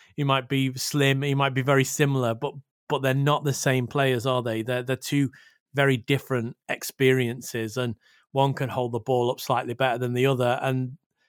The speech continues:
then there's no attacking outlet either side. So, yeah, I would, it would find,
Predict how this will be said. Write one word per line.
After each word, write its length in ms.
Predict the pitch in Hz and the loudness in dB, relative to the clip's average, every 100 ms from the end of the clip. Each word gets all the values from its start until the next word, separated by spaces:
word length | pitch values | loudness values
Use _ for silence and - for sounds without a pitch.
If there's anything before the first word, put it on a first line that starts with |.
| _ _ - | _ _ -2
then 140 | 135 135 | 0 2
there's 180 | 131 | 0
no 180 | 139 143 | 0 0
attacking 420 | 135 - 151 147 | 0 -2 -4 -2
outlet 440 | 135 139 127 127 135 | 0 -2 -2 -4 -4
either 200 | 135 127 | -6 -6
side. 440 | - 139 127 117 | -4 -2 0 -2
So, 340 | - 147 143 - _ _ _ _ _ _ _ | -4 0 2 0 _ _ _ _ _ _ _
yeah, 240 | 151 147 131 160 - - _ - | -2 2 0 -2 -20 -20 _ -2
I 120 | 165 | 4
would, 160 | 160 147 - - 156 - | 4 2 -10 -16 -16 -10
it 140 | 196 | -4
would 180 | 175 156 | -2 -4
find, 540 | - 185 185 175 151 | -2 0 2 0 -4